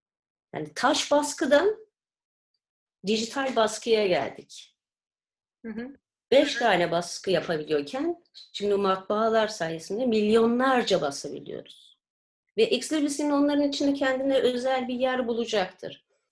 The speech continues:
Speaker 1: Buradaki benim için öncelikli olan şey, Ex Libris tanıtımında şunu düşünüyorum.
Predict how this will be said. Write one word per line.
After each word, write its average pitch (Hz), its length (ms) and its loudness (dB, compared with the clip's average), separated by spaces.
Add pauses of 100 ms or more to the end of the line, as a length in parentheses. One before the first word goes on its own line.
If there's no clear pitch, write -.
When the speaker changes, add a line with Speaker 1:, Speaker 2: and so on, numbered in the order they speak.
(640)
Speaker 1:
Buradaki 240 720 0
benim 262 400 -2 (540)
için 190 300 2
öncelikli 196 640 2
olan 175 360 4
şey, 156 360 -6 (560)
Ex 190 300 0
Libris 220 440 -4
tanıtımında 165 840 -8 (640)
şunu 339 340 2
düşünüyorum. 170 540 -2